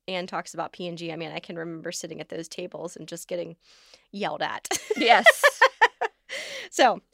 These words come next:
Speaker 1: okay, we'll move on.
Speaker 2: <laughs>
Speaker 1: So, last and final question. Who should write the brief, client or agency, Anne?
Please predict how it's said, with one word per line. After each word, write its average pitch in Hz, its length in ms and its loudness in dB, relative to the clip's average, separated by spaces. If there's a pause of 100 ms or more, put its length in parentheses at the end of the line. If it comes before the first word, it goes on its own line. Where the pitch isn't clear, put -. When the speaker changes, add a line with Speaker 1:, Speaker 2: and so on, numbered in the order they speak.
Speaker 1:
okay, 285 280 4
we'll 302 160 4
move 277 180 4
on. 180 260 -2
Speaker 2:
<laughs> - 40 -12 (680)
Speaker 1:
So, 311 420 10 (140)
last 311 340 8
and 320 140 0
final 277 240 8
question. 226 480 0
Who 302 240 2
should 285 220 -2
write 247 200 2
the 233 80 -2
brief, 196 480 -2
client 247 440 -2
or 233 160 -4
agency, 220 560 -6
Anne? 160 340 -8